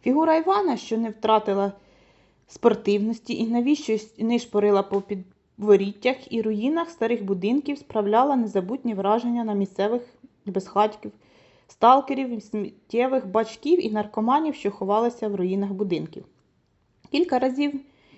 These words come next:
міська поліція перевіряла документи, скоса дивлячись на стару цеглу в руках цілком пристойної, одягненої людини. Після вилазок до руй-, е, по руїнах у різних частинах міста цегляна колекція поступово поповнювалася, з'явилися цеглини з клеймами Чися,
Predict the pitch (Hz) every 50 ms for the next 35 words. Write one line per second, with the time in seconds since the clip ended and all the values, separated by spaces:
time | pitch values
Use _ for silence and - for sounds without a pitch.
0 | - _ _ - 240 254 262 - - 285 302 339 - 233 226 202 208 208 208 -
1 | 220 208 214 - 208 202 208 196 190 202 202 226 262 269 262 294 294 - 285 247
2 | 208 196 202 202 196 190 - - - 220 214 - 214 208 202 247 277 285 254 -
3 | - 202 196 - 202 202 202 202 - 208 202 196 202 202 - 226 254 294 294 240
4 | 226 202 190 202 - 202 214 226 - - - 196 196 - 220 220 220 - 185 180
5 | - - - 202 233 269 285 277 277 262 196 196 196 175 175 190 202 202 196 196
6 | 202 196 190 202 202 202 - _ _ - 202 202 196 185 170 151 131 - - _
7 | _ _ _ _ _ _ _ _ _ _ - 247 240 - 247 247 247 - - 208
8 | 220 240 254 285 311 294 311 311 254 247 214 233 233 233 240 220 - - - 220
9 | 220 208 214 208 208 220 214 214 214 233 269 294 320 311 311 - - 226 240 247
10 | 240 240 214 214 214 - - 214 202 - - 220 214 190 196 - 196 208 247 -
11 | - 262 262 - 220 208 214 208 220 226 226 233 240 202 202 226 285 - - -
12 | 269 247 254 202 196 - - 190 - 220 226 240 240 240 - 240 240 - 240 240
13 | 254 247 240 240 240 262 254 254 - 240 226 220 226 220 240 262 262 247 247 -
14 | 190 196 - 208 190 202 214 233 233 214 202 208 - - 214 214 214 208 196 185
15 | 185 180 185 - - 190 190 202 - - 247 277